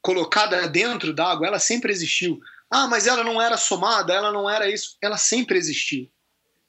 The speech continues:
Então, assim, é, o formato ao qual a classificação foi imposta hoje, é, o que a gente tem hoje, ela não mudou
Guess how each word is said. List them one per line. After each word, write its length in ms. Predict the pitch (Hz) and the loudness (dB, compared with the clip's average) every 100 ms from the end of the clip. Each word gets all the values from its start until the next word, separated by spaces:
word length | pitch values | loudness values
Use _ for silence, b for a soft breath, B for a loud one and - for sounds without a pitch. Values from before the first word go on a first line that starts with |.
| - | -8
Então, 260 | 151 208 | -2 0
assim, 360 | 247 - 160 143 | 2 0 0 -2
é, 180 | 135 131 | -4 -6
o 60 | 151 | -10
formato 640 | - 143 175 190 285 240 | -4 -4 2 0 2 0
ao 140 | 190 | 0
qual 200 | - 175 | 0 0
a 40 | 165 | 0
classificação 920 | 175 156 - 156 143 - 151 143 - B B B B B _ _ - | -2 -4 -4 -2 -2 -2 -2 -4 -10 B B B B B _ _ -12
foi 460 | - 170 160 147 - _ _ | -4 0 0 0 -8 _ _
imposta 760 | 170 160 - 170 196 - - 131 | -6 -6 0 2 2 -2 -4 -4
hoje, 580 | 131 175 170 131 120 - - | 0 0 0 -4 -8 -14 -14
é, 60 | 127 127 123 120 117 120 _ _ | -12 -12 -14 -16 -20 -20 _ _
o 60 | - | -6
que 80 | |
a 40 | 135 | -2
gente 280 | 156 160 - | -2 -2 -2
tem 180 | 139 | 0
hoje, 380 | 143 170 135 127 B B B - | 0 0 -2 -6 B B B -4
ela 180 | 175 196 | -2 -2
não 100 | 208 | -2
mudou 540 | 226 151 175 190 135 | -2 0 0 0 -6